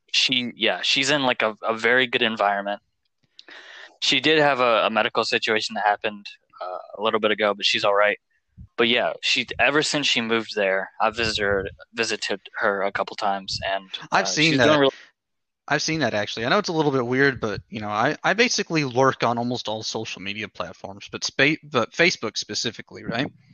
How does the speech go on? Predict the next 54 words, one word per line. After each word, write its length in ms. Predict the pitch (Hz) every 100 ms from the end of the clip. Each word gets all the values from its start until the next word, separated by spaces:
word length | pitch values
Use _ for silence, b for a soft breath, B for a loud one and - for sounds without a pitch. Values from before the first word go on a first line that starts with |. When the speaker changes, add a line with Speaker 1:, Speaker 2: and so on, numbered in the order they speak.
| B -
Speaker 1:
Oh, 140 | 101
yeah. 180 | 95 123
Speaker 2:
A 20 |
long 200 | 143 202
time 180 | - -
Speaker 1:
My, 40 | 240
Speaker 2:
ago, 160 | 147
Speaker 1:
my 60 | 139
Speaker 2:
you 140 | 139
Speaker 1:
mom 100 | 143
Speaker 2:
created 320 | 127 160 147 139
an 80 |
account 400 | 131 143 196 196
on 180 | 165 135
there, 240 | 123 117 117
right? 300 | 123 135 - - B B B _
And, 340 | 131 131 127 131
uh, 180 | 120
Facebook 440 | 117 180 - 202 190
has 180 | 175 165
that 200 | 156 143
way 240 | 147 170
of 80 | 147
saying, 440 | - 147 135 131 131
like, 180 | 127 117
if 140 | 120
you 100 | 147
get 240 | 170 131
tagged 480 | - 127 120 135 147
in 140 | 170 165
something 480 | 190 180 - 185
or 100 | 175
whatever, 540 | 175 180 180 185 190 190 _ _
then 240 | 147 147 147
it 180 | 147 -
shows 360 | 175 147 131
up 140 | 143 -
for 140 | -
your 260 | 120 120 123
other 180 | 127 117
friends 320 | - 120 113
as, 180 | 107 104 _ -
as 160 | 107
well, 240 | 110 117 113
as 120 | 107
long 260 | 117 117 113
as 120 | 107
you, 220 | 110 104 _
like, 180 | 110 98
Speaker 1:
Oh. 60 | 95
Speaker 2:
have 300 | 123 110 107
that 160 | 107 -
shown, 380 | - 113 110
right? 280 | 107 107 135